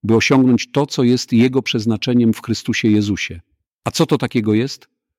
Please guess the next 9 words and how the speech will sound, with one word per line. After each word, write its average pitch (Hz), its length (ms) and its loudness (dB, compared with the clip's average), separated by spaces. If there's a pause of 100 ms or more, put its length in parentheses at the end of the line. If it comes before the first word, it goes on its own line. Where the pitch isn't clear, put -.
(120)
Tutaj 165 240 2
chodzi 151 260 0
o 123 160 2
osiągnięcie 143 680 2
mistrzostwa 123 640 -2 (200)
w 104 120 -2
dyscyplinie 120 760 2 (220)
poznawania 107 540 0
Jezusa. 95 460 -8